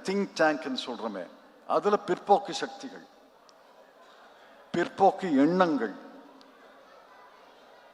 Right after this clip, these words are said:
ஒரு திரைப்படத்துல பிற்போக்கு சக்திகள், திரைப்படத்துல ஒரு காட்சி வந்துருச்சு, ஒரு வசனம் வந்துருச்சுன்னா, அதை பிற்போக்கு சக்திகள் இதை எடுக்கணும்,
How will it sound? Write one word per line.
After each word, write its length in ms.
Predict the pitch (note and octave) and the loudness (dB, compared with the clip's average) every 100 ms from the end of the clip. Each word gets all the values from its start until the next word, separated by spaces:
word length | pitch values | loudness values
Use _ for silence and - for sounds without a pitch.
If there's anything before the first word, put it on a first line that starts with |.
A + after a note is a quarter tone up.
| - - - | -20 -20 -8
ஒரு 180 | C#3 C3+ - - E3 | -4 -4 -6 -8 0
திரைப்படத்துல 720 | F3 G#3+ - G3+ F#3+ - F#3+ - | 2 2 4 4 4 2 -2 -2
பிற்போக்கு 440 | F3 - F#3+ F#3+ E3+ | -6 -2 -2 -2 -6
சக்திகள், 420 | - - C3+ G#2+ - - - - - - - - _ _ - - - - _ _ _ _ | -8 -8 -12 -12 -14 -20 -20 -20 -20 -20 -20 -20 _ _ -20 -20 -20 -20 _ _ _ _
திரைப்படத்துல 680 | - D3+ G3+ - - F#3 E3+ D3+ | -4 -2 -2 -2 -2 -2 -2 -4
ஒரு 80 | - | 0
காட்சி 320 | D3+ E3+ - F3 | 2 2 0 -4
வந்துருச்சு, 400 | E3 D#3 D3 - F3+ | -6 -8 -8 -8 -6
ஒரு 100 | D#3 A#2 | -4 -2
வசனம் 360 | C3 F3 F3+ D#3 | -2 0 -2 -2
வந்துருச்சுன்னா, 560 | D3 D3+ - D3+ F3 B2 G#2+ - - - - D#3+ | -4 -6 -8 -4 -2 -2 -4 -10 -18 -20 -8 -6
அதை 140 | F3 - | -6 -6
பிற்போக்கு 420 | F#3 - G#3+ - - | -8 0 0 0 -6
சக்திகள் 420 | - F3+ F3+ G#3 - - - D3 | -6 -6 -4 -4 -8 -20 -14 -4
இதை 160 | D#3 C#3 C#3 | -2 2 2
எடுக்கணும், 600 | E3+ - F#3 F3 G#3 | 2 0 -2 0 2